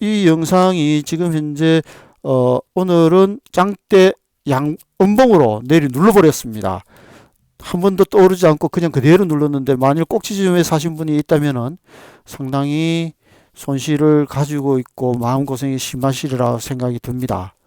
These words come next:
어, 거래량이 별로 없고요. 거래량이 있는 날하고는 다르게 거래량이 거의 없는 상태에서 장대 음봉입니다. 어, 주포의 수집이라고 보기에는 조금 어렵습니다.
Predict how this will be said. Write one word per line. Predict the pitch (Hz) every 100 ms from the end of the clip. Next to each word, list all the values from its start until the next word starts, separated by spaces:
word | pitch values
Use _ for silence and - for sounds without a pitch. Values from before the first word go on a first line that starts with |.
| _ - - - - - -
어, | 151 143 135 135
거래량이 | - 151 165 170 170 170 170 170 _ _ _ _ _ _ _ -
별로 | 160 165 170
없고요. | - 135 - 185 139 151
거래량이 | - 139 151 156 156
있는 | 147 147 160 160 _ _
날하고는 | 160 147 143 143 147 139 143
다르게 | 135 123 143 147 139 127
거래량이 | 127 127 139 135
거의 | - 139
없는 | 127 123 151 156
상태에서 | 156 147 151 139
장대 | - 151 160 -
음봉입니다. | 156 185 180 120 110 98 - _ - - - - - - - - - _ _ _ _ _ _ -
어, | 143 135 131 131 131
주포의 | - 190 202 185 170 160
수집이라고 | - 254 220 202 180 160
보기에는 | 151 170 156 147 151 185 196 208 - _
조금 | - 190 175 165 - _ _ _ _ _ _
어렵습니다. | - 202 190 - 139 127 123